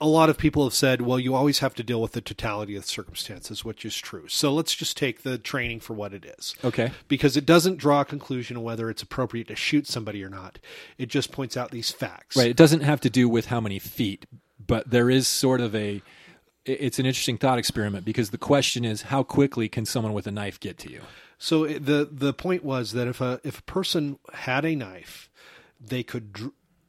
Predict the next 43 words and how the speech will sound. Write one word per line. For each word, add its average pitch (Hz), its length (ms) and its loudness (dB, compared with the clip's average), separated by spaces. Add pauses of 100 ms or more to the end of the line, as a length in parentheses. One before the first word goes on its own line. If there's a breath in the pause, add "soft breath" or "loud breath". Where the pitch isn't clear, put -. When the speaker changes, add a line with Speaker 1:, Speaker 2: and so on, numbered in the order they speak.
(220)
Speaker 1:
run 143 280 -2
at 180 140 -2
you, 127 180 -2
draw 120 380 0
it, - 100 -6
and 117 160 -10
stab 147 480 -2
you 107 480 -8 (120)
before 160 500 -2
you 147 180 -6
could - 260 -10
unholster 131 600 -10
your 120 80 -8
firearm 107 640 -6
and 117 240 -10
return 110 440 -10
two 151 180 -2
shots 107 560 -8 (560 loud breath)
within 123 280 -4
twenty-one 107 460 -6
feet - 400 -12 (160)
reliably. 104 920 -6 (1000 soft breath)
And 123 180 -2
so 131 160 2
that 127 280 2
was, 120 280 0
means 123 380 -2
that 123 120 -2
the 113 80 -8
person 165 320 4
with 185 140 4
the 175 80 4
knife 131 320 2
was 120 120 -2
twenty-one 135 400 0
feet 135 200 0
away 127 180 2
from 120 340 -4
the 113 240 -2
person 131 460 0
with 117 140 -4
the 120 80 -4
gun. 101 340 -8